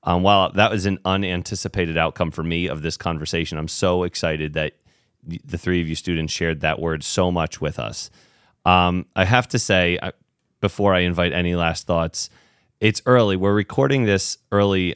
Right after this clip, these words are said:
on in a school day, and so I know I'm taking a risk saying this, but I'm confident. The five of you have made my day. It's just so refreshing to hear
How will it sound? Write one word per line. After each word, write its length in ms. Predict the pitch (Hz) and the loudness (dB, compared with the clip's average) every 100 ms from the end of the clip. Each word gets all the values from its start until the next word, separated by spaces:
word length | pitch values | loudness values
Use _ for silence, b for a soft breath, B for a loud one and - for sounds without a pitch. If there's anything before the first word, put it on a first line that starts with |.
| 87 | 0
on 340 | 87 87 87 - | 0 0 -2 -2
in 140 | 90 | 0
a 60 | 87 | 0
school 280 | - 87 | 0 -2
day, 360 | 82 80 78 - _ - | 0 0 0 -4 _ -4
and 340 | 90 87 87 | 0 0 0
so 280 | 85 101 92 | 0 2 4
I 120 | 82 | 2
know 200 | 92 104 | 2 2
I'm 80 | 101 | 2
taking 280 | 92 92 90 | 0 -2 -2
a 80 | 82 | -2
risk 240 | 85 - | -2 -4
saying 200 | - 85 | -4 -4
this, 120 | 82 82 | -4 -4
but 100 | 85 | -4
I'm 120 | 80 | -4
confident. 600 | - - 92 - 78 - b b b | -4 -2 -2 -4 -12 -14 b b b
The 80 | 110 | 4
five 260 | 120 120 | 6 6
of 80 | 123 | 4
you 140 | 110 | 4
have 120 | 95 87 | 2 2
made 180 | 82 | -2
my 140 | 78 73 | -2 -6
day. 300 | - - 90 b b b b | -6 -8 -10 b b b b
It's 220 | 113 107 | 2 2
just 340 | - 147 - - | 2 2 0 -4
so 560 | - 113 113 110 107 101 | 2 6 6 6 4 0
refreshing 680 | 92 - 87 - 85 82 | -2 2 0 0 -4 -4
to 120 | - | -6
hear 680 | 85 - 95 95 90 87 - | -8 -2 0 2 2 0 -4